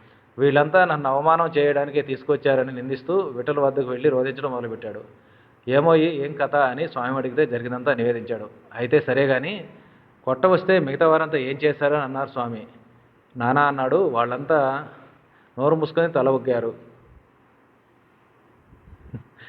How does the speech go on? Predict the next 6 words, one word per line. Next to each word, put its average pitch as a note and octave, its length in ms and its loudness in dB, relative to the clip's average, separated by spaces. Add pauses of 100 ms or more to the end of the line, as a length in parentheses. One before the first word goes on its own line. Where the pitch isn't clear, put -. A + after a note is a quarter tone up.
(1000)
విఠలుడు C3+ 360 2
అన్నారు, A#2+ 280 0
'మరి B2 240 0
నీవో?' D3 360 4 (1400)
నామదేవ్ C#3+ 380 4
అన్నాడు, B2+ 600 -4